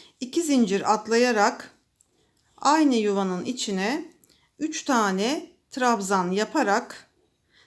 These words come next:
sıra sonuna kadar geliyorum. Evet, sıra sonuna geldim.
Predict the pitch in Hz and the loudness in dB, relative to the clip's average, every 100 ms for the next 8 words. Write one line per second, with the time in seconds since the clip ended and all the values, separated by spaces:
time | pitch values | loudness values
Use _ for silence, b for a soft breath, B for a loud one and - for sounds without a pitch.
0 | b - 302 294 294 226 202 190 190 277 | b -4 0 0 0 -2 -2 -4 -4 -2
1 | 240 311 370 254 220 202 175 160 156 - | 0 0 0 -2 -2 -2 -2 -4 -10 -14
2 | _ _ _ _ _ _ _ _ _ _ | _ _ _ _ _ _ _ _ _ _
3 | _ _ _ _ b b b b _ 233 | _ _ _ _ b b b b _ -10
4 | 180 - - 285 214 - 175 165 180 247 | -8 -10 -10 -8 -6 -6 -6 -6 -6 -6
5 | 277 - _ 240 190 151 151 180 247 - | -8 -16 _ -4 -4 -4 -6 -8 -8 -10